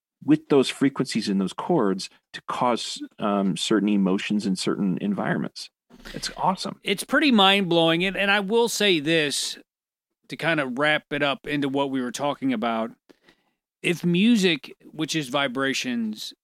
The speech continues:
Speaker 2: can move you so emotionally, if there are vib-, if there are vibrations we can't hear, something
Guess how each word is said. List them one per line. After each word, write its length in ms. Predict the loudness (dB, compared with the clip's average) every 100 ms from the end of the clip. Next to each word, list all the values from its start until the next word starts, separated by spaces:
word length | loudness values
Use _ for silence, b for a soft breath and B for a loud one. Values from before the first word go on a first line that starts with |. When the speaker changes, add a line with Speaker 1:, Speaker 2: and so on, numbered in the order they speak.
| _ _ _
Speaker 2:
can 340 | -4 -2 -2
move 340 | 0 2 0 0
you 160 | -4
so 200 | -2 -2 0
emotionally, 760 | 0 -2 -4 -8 -8 -12 -16 _ _ _ _ _ _ _ _ _ _ _ _ -2
if 260 | 2 2 -2 _ _ _ _ _ _ _ _ _ _ _
there 120 | 0
are 40 | 2
vib-, 360 | 4 4 2 -2
if 140 | -2
there 120 | 0
are 40 | 2
vibrations 680 | 2 2 2 0 2 -2 -2
we 120 | -4
can't 360 | 0 -2 -2
hear, 400 | -4 -2 -2 -4
something 640 | -6 -2 -2 -2 -2 -2